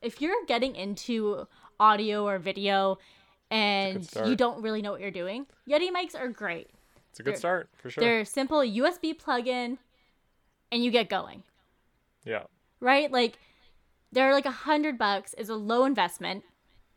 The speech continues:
Speaker 1: They're great. Second of all, I do not have that. I have a mic that lights up. It's cool. Goes on. Goes on. <laughs>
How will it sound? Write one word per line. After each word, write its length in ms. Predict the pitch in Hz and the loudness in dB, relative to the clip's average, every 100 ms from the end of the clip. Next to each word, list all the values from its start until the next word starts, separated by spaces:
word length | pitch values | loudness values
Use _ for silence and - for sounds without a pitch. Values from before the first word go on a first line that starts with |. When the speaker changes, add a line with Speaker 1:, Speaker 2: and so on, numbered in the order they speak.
| _ _ _ _ _ - | _ _ _ _ _ 2
Speaker 1:
They're 120 | 240 | 2
great. 320 | 240 220 - - _ _ _ _ _ - | 4 2 0 -10 _ _ _ _ _ -4
Second 360 | 320 392 427 | 2 2 2
of 40 | 233 | 2
all, 220 | 208 - | 2 2
I 120 | 240 | 0
do 100 | 262 | 0
not 200 | 294 294 | 0 -2
have 220 | 277 294 339 | 4 2 4
that. 160 | 175 - | -2 -2
I 100 | 240 | -6
have 240 | 277 302 269 | 0 0 2
a 60 | |
mic 260 | 220 277 - | 2 0 0
that 120 | 175 | 0
lights 260 | 220 220 277 | 2 6 8
up. 240 | 220 - | 8 6
It's 160 | 226 - | -2 -2
cool. 460 | - 302 226 - _ _ _ _ _ _ _ - | 0 2 2 -4 _ _ _ _ _ _ _ 10
Goes 180 | 247 254 | 12 12
on. 280 | 294 202 - - - _ _ _ _ _ _ _ _ _ _ _ _ _ _ | 12 10 6 4 4 _ _ _ _ _ _ _ _ _ _ _ _ _ _
Goes 240 | 233 247 | 6 10
on. 400 | 311 294 240 180 | 10 10 8 4
<laughs> 60 | 226 | 0